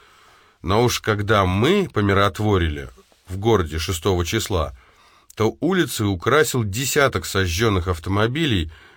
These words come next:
а стены некоторых зданий стали напоминать швейцарский сыр.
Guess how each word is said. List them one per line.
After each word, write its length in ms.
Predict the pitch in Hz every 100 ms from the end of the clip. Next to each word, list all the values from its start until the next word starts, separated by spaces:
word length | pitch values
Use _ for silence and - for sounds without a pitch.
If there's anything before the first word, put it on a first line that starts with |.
| -
а 160 | 98
стены 300 | - - 127
некоторых 560 | 113 120 110 104 95 80
зданий 460 | 85 117 151 139
стали 260 | 104 - 98
напоминать 520 | 92 85 98 104 120
швейцарский 680 | - 101 85 110 95 - 107
сыр. 400 | - - 87 65